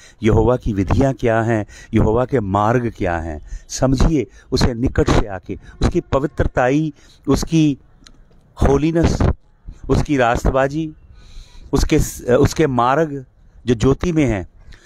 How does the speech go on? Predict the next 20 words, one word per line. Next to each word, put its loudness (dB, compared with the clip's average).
उन 2
पे 0
कैसे 0
आपने -2
अपराइट -2
हार्ट -4
से 0
चलना -12
है। -16
वचन 0
में 0
लिखा 0
है, -2
"कौन 2
यहोवा 2
के -2
तंबू 0
पे -2
वास -4
करेगा?" -8